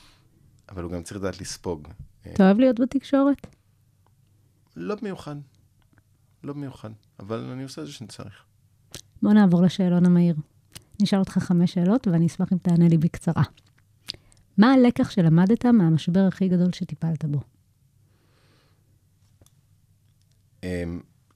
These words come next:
Speaker 1: ש-, זה בדרך כלל המשבר הכי גדול הוא משהו מפתיע. כי אם הוא לא מפתיע, הוא manageable. אה, אז קודם כל, לעצור הכל, לנקות את הלוז, לנקות הכל, אה,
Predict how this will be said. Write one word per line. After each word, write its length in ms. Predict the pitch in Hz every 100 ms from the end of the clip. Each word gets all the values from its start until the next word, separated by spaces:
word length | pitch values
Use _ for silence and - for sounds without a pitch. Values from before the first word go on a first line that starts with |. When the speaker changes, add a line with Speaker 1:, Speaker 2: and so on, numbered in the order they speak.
| _ _ _ _ _ _ -
Speaker 1:
ש-, 220 | - - _ -
זה 160 | - 95
בדרך 300 | 98 127 127
כלל 80 |
המשבר 260 | 107 90 104
הכי 140 | 90
גדול 220 | 90 90 92
הוא 80 |
משהו 280 | 87 90 -
מפתיע. 440 | 87 - - 90 80 _ _ _ _ _ _
כי 140 | -
אם 40 | 120
הוא 40 |
לא 60 | 127
מפתיע, 480 | 123 - 147 127 117 - _ - - -
הוא 380 | 92 92 92 -
manageable. 520 | 92 98 92 82 73 73 _ _ _ _ _ _ _ _ _
אה, 220 | 85 80 80 _ _
אז 140 | 90 -
קודם 220 | - 117
כל, 120 | 117
לעצור 420 | 90 80 - 107
הכל, 300 | 104 - 110 123 - _ _ _ -
לנקות 320 | 82 - 104
את 60 | 104
הלוז, 340 | 95 92 92 _ _ _ _ _ -
לנקות 300 | 95 98 98 _ -
הכל, 360 | - 107 123 147 _ _ _ _ _ _
אה, 120 | 101